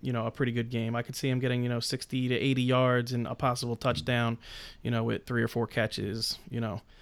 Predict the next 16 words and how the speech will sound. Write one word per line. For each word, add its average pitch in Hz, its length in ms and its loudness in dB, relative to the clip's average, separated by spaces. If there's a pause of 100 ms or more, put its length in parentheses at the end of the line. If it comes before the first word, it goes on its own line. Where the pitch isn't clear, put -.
(880)
uh, 113 280 4
bu-, 127 440 2
put 147 160 6
in 127 160 8
there. 123 300 4 (640)
Um, 120 600 4 (400)
you 127 100 -2
know, 117 100 0
I 120 100 0
like 127 360 4
M 131 180 4
V 127 220 4
S. 127 360 4
He 135 120 2
was 123 160 2
the 120 400 -2